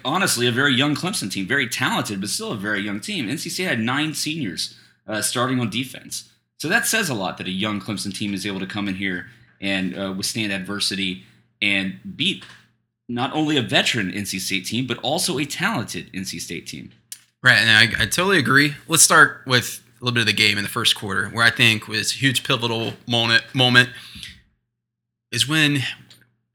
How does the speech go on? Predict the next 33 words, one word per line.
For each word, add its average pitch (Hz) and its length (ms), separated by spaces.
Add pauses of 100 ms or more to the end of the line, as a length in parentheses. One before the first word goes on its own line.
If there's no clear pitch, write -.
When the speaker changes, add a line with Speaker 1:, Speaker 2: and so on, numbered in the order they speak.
(460)
Speaker 2:
well, 117 120
after 120 280
the, 104 260
after 123 220
the 117 100
interception 110 480
by 98 160
Bryant, 98 420 (320)
they 110 120
get 110 160
the 104 60
ball 104 480 (600)
deep 120 200
in 104 80
our 98 160
territory, 98 300
or 139 40
not 151 140
really 110 200
deep. 101 280
I 110 80
guess 113 200
it 120 60
was 104 120
about 98 180
midfield, 101 420
a 104 60
little 107 160
bit, - 120
like, 104 140
forty-yard 101 480
line. 95 200 (380)
So 127 520